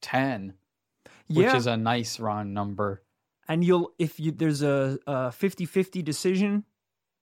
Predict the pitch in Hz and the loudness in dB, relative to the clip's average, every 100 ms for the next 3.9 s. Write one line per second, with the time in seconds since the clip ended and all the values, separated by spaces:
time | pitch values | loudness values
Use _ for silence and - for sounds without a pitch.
0 | _ _ - 151 156 156 160 151 147 147 | _ _ -6 0 4 4 4 4 2 2
1 | 156 143 135 143 131 135 139 135 151 131 | 2 2 2 0 0 0 0 0 -2 -4
2 | 120 139 135 151 135 127 120 127 135 147 | -4 -6 -4 -4 -2 -2 -2 -2 0 0
3 | 147 127 131 127 - 135 135 156 | 0 -2 -4 -4 -4 -2 -2 -2